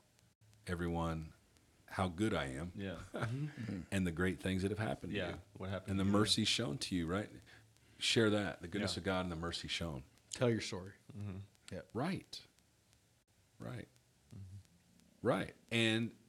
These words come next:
Speaker 1: how important that remains. Deli and I were talking today about how in relationships sometimes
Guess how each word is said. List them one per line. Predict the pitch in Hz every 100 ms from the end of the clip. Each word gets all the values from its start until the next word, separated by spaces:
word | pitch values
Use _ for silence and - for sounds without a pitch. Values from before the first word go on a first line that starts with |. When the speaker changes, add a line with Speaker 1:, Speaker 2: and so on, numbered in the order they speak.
| - - _ _ - -
Speaker 1:
how | - 120 120
important | 113 - 135 117 110 104 -
that | 98 104 104 - -
remains. | 95 95 95 98 123 185 202 78 52 - - - - -
Deli | 110 110
and |
I | 98
were | 90
talking | 98 90
today | 85 82 95 92 85 - - - - _ -
about | 78 90 87 85 - - _ _ _ _ - - -
how | - 98
in | 92
relationships | 87 87 92 101 - 85 -
sometimes | 87 - 90 82 78